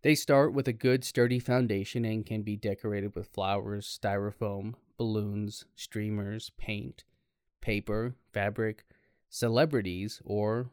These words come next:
regular people. I'm sure you've seen a parade and you have seen some of the floats that were a result of it. And as much as the big floats like the Macy's Thanksgiving Day Parade are cool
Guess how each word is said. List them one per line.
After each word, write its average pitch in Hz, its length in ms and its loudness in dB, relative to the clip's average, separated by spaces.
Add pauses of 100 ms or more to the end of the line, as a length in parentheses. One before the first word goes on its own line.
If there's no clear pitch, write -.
(100)
regular 117 400 0
people. - 460 -2 (1200)
I'm 135 80 6
sure 151 180 4
you've 139 340 4
seen 123 200 2
a 117 60 0
parade 113 420 4
and 110 160 0
you 110 80 0
have 104 120 -4
seen 107 240 -4
some 107 160 -4
of 101 60 -2
the 98 80 -4
floats 104 400 -4
that 101 260 -2
were 98 300 -4
a 104 140 -4
result 101 580 -4
of 123 280 -2
it. - 240 -10 (320)
And 123 280 2
as 120 200 2
much 131 240 2
as 127 120 0
the 120 140 0
big 120 320 2
floats 113 480 -2
like 110 320 -2
the 107 260 -2
Macy's 110 520 -2
Thanksgiving 110 560 -4
Day 104 160 -2
Parade 107 640 -2 (720)
are 107 220 2
cool 127 680 4